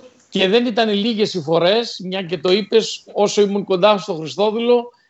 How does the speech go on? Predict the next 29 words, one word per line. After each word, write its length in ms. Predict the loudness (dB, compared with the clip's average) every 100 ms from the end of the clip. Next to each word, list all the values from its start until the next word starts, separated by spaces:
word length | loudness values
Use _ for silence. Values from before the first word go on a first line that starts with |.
| _ _
έγραψα 640 | 2 2 2 -2 -2 -4
και 140 | -2 -4
είπα 280 | -2 -2
λόγια 500 | 0 2 0 2 -2
που 140 | -2 -6
τον 240 | -6 -6
πόνεσαν, 600 | -4 -2 -2 -4 -6 -6
τον 120 | -6
στενοχώρεσαν. 880 | -4 -2 -2 2 4 4 0 -4 -8 -12 _ _ _
Γιατί 420 | 0 2 2 4
ο 100 | 4
ίδιος 400 | 4 0 0 -2
μου 100 | 0
έδινε 300 | -4 -4 -6
αυτό 240 | -8 -6 -4
το 140 | -4
δικαίωμα 580 | -6 -2 2 2 2 0
σαν 280 | -2 -6 -2
πραγματικός 920 | -2 0 -4 -6 -4 0 0 -2 -14 _ _ 0
πατέρας, 600 | 2 2 -2 -2 -4 -6
αληθινός 760 | -6 -6 -8 -6 -4 -4 -8 -18 _ _ _
ποιμενάρχης 920 | -4 0 0 0 0 0 0 -4 -12 -10
που 120 | -8
ήταν. 440 | -6 -6 -6 -6
Και 140 | -4 0
κάτι 540 | 2 2 0 -8 -6
τέτοιο 380 | -2 -2 -2 -6
πλέον 300 | -4 -2 -2
σήμερα 720 | -4 -6 -2 2 2 2 -6